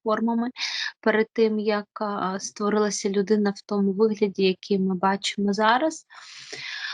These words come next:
Е, із останніх реінкарнацій, е,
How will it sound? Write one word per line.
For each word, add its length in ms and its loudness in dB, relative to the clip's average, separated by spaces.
Е, 600 2
із 360 -4
останніх 1080 0
реінкарнацій, 1300 -4
е, 480 -4